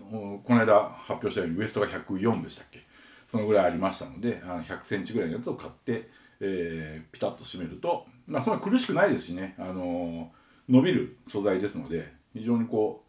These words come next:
う、伸びのいい素材ですので、苦しみはあり-、苦しくは、してても苦しくはありませんので、あの、一本これあると、えー、そういうさらっとした、特にね、夏の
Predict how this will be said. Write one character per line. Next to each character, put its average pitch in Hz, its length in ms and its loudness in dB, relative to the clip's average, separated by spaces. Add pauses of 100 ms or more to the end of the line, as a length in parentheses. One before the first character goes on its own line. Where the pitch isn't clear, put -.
(300)
う、 - 20 0
伸 117 80 4
び 123 120 12
の 120 120 12
い 120 60 8
い - 40 -2
素 - 160 -10
材 80 160 -6
で - 60 -10
す - 100 -14
の - 100 -16
で、 - 100 -20
苦 131 240 -4
し 185 100 -4
み 170 140 -2
は 143 100 8
あ 113 60 4
り-、 113 100 2 (100)
苦 151 200 -2
し 135 200 -2
く 143 160 4
は、 - 300 4 (100)
し - 140 -14
て 139 100 -2
て 120 80 -6
も 85 120 -6
苦 113 160 -2
し 120 80 -4
く 85 120 -8
は 73 80 -8
あ - 20 -14
り 80 80 -10
ま 80 140 -4
せ 123 120 -4
ん 87 100 -2
の - 120 -14
で、 76 160 -14 (420)
あ 95 200 2
の、 90 220 -4
一 117 80 -6
本 78 220 -10
こ 82 100 -8
れ 82 80 -4
あ 87 100 -2
る 76 100 -10
と、 151 320 -6 (360)
え 82 420 -4
ー、 - 40 -14
そ 90 120 -6
う 80 60 -4
い 82 40 -4
う 82 40 -6
さ 101 140 -2
ら 117 120 6
っ 123 100 -4
と 101 80 -4
し - 100 -12
た、 85 220 -8 (280)
特 95 220 -4
に 78 140 -6
ね、 127 220 0
夏 90 320 -4
の 90 300 -4